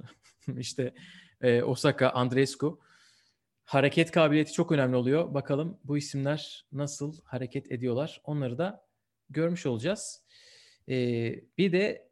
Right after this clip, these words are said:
tabii şeye bakamıyoruz. Çağla ve Pemra'nın eleme kuralları pazartesi günü yirmi bir Haziran'da çıkacak. Erkekler, e, şimdiden çekildiler.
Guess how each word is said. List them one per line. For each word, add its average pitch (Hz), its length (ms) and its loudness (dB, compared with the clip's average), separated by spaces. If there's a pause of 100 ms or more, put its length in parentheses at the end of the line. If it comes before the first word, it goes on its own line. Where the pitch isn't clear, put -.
(420)
tabii 151 220 0
şeye 151 240 0
bakamıyoruz. 151 680 -4
Çağla 147 320 4
ve 151 100 0
Pemra'nın 151 520 2
eleme 139 340 0
kuralları 139 600 -2 (420)
pazartesi 151 540 0
günü 127 120 -2
yirmi 135 220 0
bir 151 60 0
Haziran'da 143 680 2 (100)
çıkacak. 170 640 -4 (520)
Erkekler, 139 880 -2
e, 113 360 -4
şimdiden 120 380 -6
çekildiler. 139 680 -6